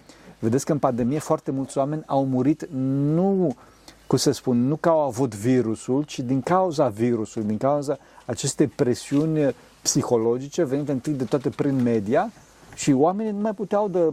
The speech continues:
de stres și la un moment dat, eu știu, chiar cazul, cazul unei, unei femei,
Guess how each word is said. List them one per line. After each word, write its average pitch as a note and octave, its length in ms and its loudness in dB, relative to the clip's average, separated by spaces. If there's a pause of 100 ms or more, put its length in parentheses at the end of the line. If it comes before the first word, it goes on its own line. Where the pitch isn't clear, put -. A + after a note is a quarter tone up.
de C#3 80 0
stres G3 480 -2
și - 100 -16
la C#4 60 -2
un B3+ 60 -2
moment C#4 200 -2
dat, C4 140 -2
eu D4+ 60 -6
știu, - 240 -4
chiar A3 260 2
cazul, D3+ 600 2 (1000)
cazul C3 300 2
unei, B2 240 4
unei A#2+ 240 4
femei, A#2 500 -2